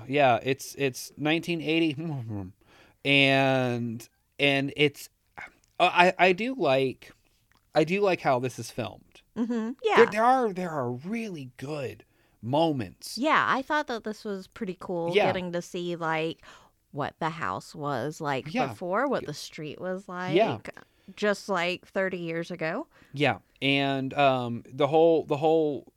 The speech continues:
Speaker 1: thing is, like, the camera perspective is behind the head of the homeowner of the time. He's going to a grocery store. He's asking for tar-,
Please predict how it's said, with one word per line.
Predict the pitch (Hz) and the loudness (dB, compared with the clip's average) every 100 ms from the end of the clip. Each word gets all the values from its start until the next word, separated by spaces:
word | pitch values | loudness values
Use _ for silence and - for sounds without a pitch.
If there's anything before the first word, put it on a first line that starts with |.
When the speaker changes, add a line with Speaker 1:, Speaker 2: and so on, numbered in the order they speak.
| 123 | -6
Speaker 1:
thing | 143 135 123 | -2 0 0
is, | 120 117 | -2 -2
like, | 117 | -4
the | 113 | -6
camera | - 147 143 131 | -4 -2 0 -2
perspective | 135 - 120 - 113 | -6 -4 -4 -2 -2
is | 113 104 | -2 -4
behind | - 113 120 117 | -6 -6 -4 -4
the | |
head | 110 120 110 104 - | -4 0 0 -2 -4
of | 107 101 | -8 -8
the | 107 | -8
homeowner | 110 117 107 104 101 101 101 101 | -6 -4 -2 -2 -4 -6 -8 -8
of | 107 101 | -8 -8
the | 98 | -8
time. | 117 104 101 101 98 | -6 -6 -6 -6 -8
He's | 107 104 | -12 -10
going | 104 98 | -8 -8
to | 92 | -8
a | 92 | -6
grocery | 120 123 117 | -2 -2 -2
store. | 117 - 107 110 | -10 -6 -6 -4
He's | 101 | -4
asking | 104 107 - | -6 -6 -10
for | - - | -16 -16
tar-, | - 117 - | -8 -8 -8